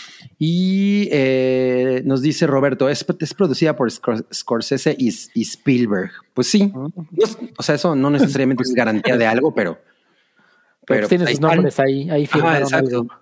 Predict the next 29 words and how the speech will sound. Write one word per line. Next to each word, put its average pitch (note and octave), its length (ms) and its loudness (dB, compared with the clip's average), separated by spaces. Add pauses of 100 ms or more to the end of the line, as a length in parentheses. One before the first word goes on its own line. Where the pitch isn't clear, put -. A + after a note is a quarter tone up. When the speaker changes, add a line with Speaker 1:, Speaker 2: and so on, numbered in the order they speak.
(200)
Speaker 1:
Ajá, C#3 240 0
exacto. B2 480 -4 (460)
Eh, A2 920 -2 (120)
espere-, - 340 -4
<laughs> - 80 -12
esperemos C3+ 520 0
que, G#2 220 -4 (520)
que G#2+ 540 0
por B2+ 120 0
lo B2+ 80 2
menos C#3+ 280 2
aguante, G#2 680 -2 (400)
¿no? C#3+ 240 -2
Aguante A2+ 680 0
el G#2+ 100 2
alambrito A2 480 0
y B2+ 40 2
la G2+ 140 -2
chevechita. - 560 -4 (440)
En C3 140 2
mi C3 100 2
caso, C#3 240 2
el C3+ 120 2
alambrito B2 540 2
y C3 120 2
el G#2+ 220 -2 (140)
licuadito A#2+ 540 -2
de G#2 100 -2
chocolate. - 560 -4